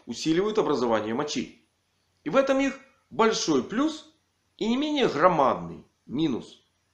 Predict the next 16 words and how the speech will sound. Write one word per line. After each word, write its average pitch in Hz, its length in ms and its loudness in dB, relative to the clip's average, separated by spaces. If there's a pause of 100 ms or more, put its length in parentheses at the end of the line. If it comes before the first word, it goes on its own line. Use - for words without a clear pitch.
(300)
Плюс, 311 380 -2 (240)
да, - 200 -2
травы 180 320 4
помогают 139 540 0
почкам 190 360 -4
работать, 180 460 -4 (240)
очищать - 520 -6
кровь. 220 260 0 (320)
С - 120 -2
этим 160 240 2
не 110 80 -4
поспоришь, - 640 -4 (160)
вроде 180 260 -2
как 240 200 -6
это 95 180 -6
полезно. 156 560 0